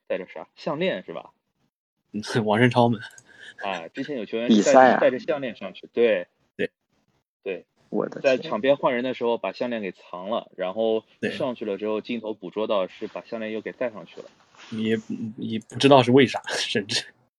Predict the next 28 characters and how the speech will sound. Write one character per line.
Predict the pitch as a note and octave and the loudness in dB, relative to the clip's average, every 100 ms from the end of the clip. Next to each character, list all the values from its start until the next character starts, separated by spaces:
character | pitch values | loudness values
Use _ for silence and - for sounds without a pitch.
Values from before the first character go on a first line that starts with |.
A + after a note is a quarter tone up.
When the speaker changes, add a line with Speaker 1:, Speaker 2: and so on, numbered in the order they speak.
| _ _ _ _ _ - | _ _ _ _ _ 0
Speaker 1:
啊， | A#2 A2 G2 F#2 - | 4 4 4 0 -6
后 | - - G#3+ | -2 2 4
面 | F3 C#3+ B2+ A#2+ | 4 2 0 -4
本 | - A2 | -2 -2
人 | A#2 | 0
的 | F#3 | -2
说 | F#3+ G#3 | -2 0
法 | C3 | 0
是 | - C#3+ C3+ B2 A#2 A#2 _ _ _ _ _ | -2 -2 -2 -2 -4 -8 _ _ _ _ _
保 | G2 G#2 | 0 2
佑 | C3+ A2+ _ _ _ | 0 -2 _ _ _
祈 | - - | -20 -20
福。 | - A2 - _ _ _ _ _ _ _ _ _ _ | -6 -4 -4 _ _ _ _ _ _ _ _ _ _
啊。 | G2+ G#2 | -8 -6
Speaker 2:
嗯。 | - _ _ _ _ _ _ _ _ _ | -8 _ _ _ _ _ _ _ _ _
Speaker 1:
估 | B2+ | -4
计 | B2 B2+ | -2 -2
是 | A#2 | -2
找， | F#2+ - - | -6 -8 -6
找 | G2 | -4
大 | G#2+ A2 | -2 -4
师 | A#2 | -6
开 | - C3+ | -6 -4
过 | A2 | -4
光 | A#2+ B2 | -2 0
吧， | A#2+ | -2
估 | F#2 F2 | -4 -8
计。 | F2+ | -14